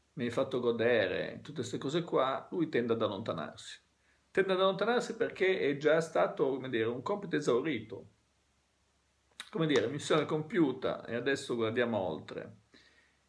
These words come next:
Se invece tu il giorno dopo non lo cerchi, non ti fai sentire, eh, lui inizia ad avere un dubbio, inizia a dire, "Ma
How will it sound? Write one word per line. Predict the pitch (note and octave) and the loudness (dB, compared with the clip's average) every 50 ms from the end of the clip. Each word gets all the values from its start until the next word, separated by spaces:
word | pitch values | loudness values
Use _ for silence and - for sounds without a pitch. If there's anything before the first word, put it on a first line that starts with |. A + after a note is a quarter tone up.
| _ _ _ _ | _ _ _ _
Se | - - - F#3+ | -6 2 4 4
invece | F#3+ - - - F#3 F3+ | 4 4 4 2 0 0
tu | - - A3 G#3+ | 0 -4 -4 -2
il | |
giorno | E3+ D3 C#3 B2 B2+ | 0 0 0 2 2
dopo | - - - C3+ A#2 | 2 0 0 -2 -4
non | A#2 B2+ C3 | -2 -2 -2
lo | A#2+ A#2 A#2 | -2 -2 -2
cerchi, | - A#2+ F2 C#2 - - - - - - - - - - _ _ _ _ _ _ _ _ _ - | 0 -2 -2 -2 -4 -8 -10 -12 -12 -12 -12 -14 -18 -20 _ _ _ _ _ _ _ _ _ -10
non | C#3+ C#3 C3+ C3 | -6 -6 -6 -6
ti | - | -4
fai | - C#3+ C3 | 0 0 0
sentire, | B2+ - C3 A#2 A2+ A2+ - C3 C3 B2+ A#2 A2 A#2 A#2 A2+ A#2 A#2 A2+ - - _ _ _ _ _ _ _ _ _ _ _ _ _ _ _ _ _ _ _ _ _ _ _ - | 0 0 -4 -6 -6 -6 -4 -2 2 2 2 2 2 0 0 -2 -6 -10 -16 -20 _ _ _ _ _ _ _ _ _ _ _ _ _ _ _ _ _ _ _ _ _ _ _ -6
eh, | D#3 D#3 E3+ D#3+ C#3+ B2+ A#2+ C3 | -2 2 2 4 4 4 2 2
lui | D#3 - - C#3 B2+ A2+ A2+ A2 - C#3+ C#3 | 0 0 -2 0 0 0 -2 -2 -2 -4 -6
inizia | C3+ C#3 D#3 E3+ E3+ - D3 | -4 -2 -2 -2 0 2 4
ad | B2 A#2+ | 4 6
avere | C3+ C#3 C3 | 6 4 2
un | B2 A#2 A#2 | 2 0 -2
dubbio, | A#2 D3 D#3+ C#3 - - - - - - | 0 0 0 0 0 -4 -6 -6 -4 -4
inizia | D#2 A#2+ C3 C3 - B2+ | -6 -6 -6 -6 -2 -2
a | A2+ | -2
dire, | A2+ A2 G2 D2 A#1 | -2 -2 -2 -2 -2
"Ma | G#1+ G#1 - - - - | -4 -6 -8 -12 -16 -16